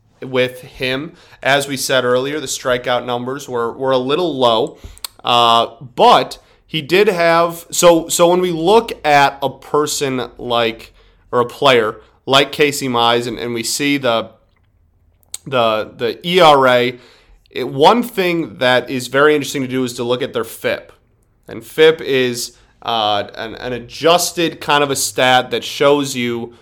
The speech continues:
what I actually, we kinda talked about the, the, the definition of fip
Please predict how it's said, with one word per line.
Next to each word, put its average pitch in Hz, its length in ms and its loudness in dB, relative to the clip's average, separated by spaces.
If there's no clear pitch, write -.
what 143 160 6
I 165 160 4
actually, 247 380 -4
we 175 160 -8
kinda 247 280 0
talked 165 360 0
about 139 320 0
the, 120 340 -6
the, 120 180 -14
the 117 580 -2
definition 147 640 0
of 117 120 -4
fip - 480 -2